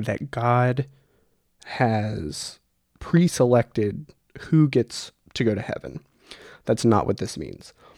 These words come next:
It means he predestined a opportunity.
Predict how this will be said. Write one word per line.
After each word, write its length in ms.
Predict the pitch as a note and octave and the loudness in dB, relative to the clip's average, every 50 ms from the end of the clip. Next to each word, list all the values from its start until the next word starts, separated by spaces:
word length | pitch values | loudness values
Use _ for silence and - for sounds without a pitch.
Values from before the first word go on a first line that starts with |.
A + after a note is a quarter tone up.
| _ _ _ _ _ - | _ _ _ _ _ -2
It 160 | - C#3+ C3+ | 0 0 0
means 720 | C3 C3 B2 B2 B2 A#2+ A#2+ A#2 A#2 A#2 - - - - _ _ _ _ _ _ _ _ _ _ _ _ _ _ _ _ _ | 0 -2 0 2 2 2 2 2 0 -2 -6 -12 -16 -18 _ _ _ _ _ _ _ _ _ _ _ _ _ _ _ _ _
he 640 | - - - - - D#3 D3+ D3 D3 D3 D3 C#3+ C3+ C#3 - - | -18 -16 -14 -4 0 2 2 4 4 2 2 0 -2 -4 -12 -16
predestined 1200 | - - - - D3 D3+ D#3 E3 E3+ D3+ C3+ C#3 B2+ B2+ - - - - A2+ A2 A2+ A2+ - - _ _ _ _ _ _ _ _ _ - | -16 -16 -12 -6 -2 2 2 2 2 4 4 4 2 2 0 -4 -2 -2 0 0 0 -2 -4 -8 _ _ _ _ _ _ _ _ _ -4
a 640 | A2+ B2+ B2 A#2 A#2 A2 G#2+ G#2 G2+ G#2 - - - - - _ _ _ _ _ _ _ _ _ _ _ _ - | -2 2 4 4 4 6 4 4 2 0 -2 -6 -10 -16 -20 _ _ _ _ _ _ _ _ _ _ _ _ 0
opportunity. 920 | A#2 B2+ - - A#2+ A2+ - - - - B2 A2 G2+ G2 - - - - | 2 2 2 2 -2 -2 -2 -6 -2 0 0 0 0 -2 -4 -8 -12 -14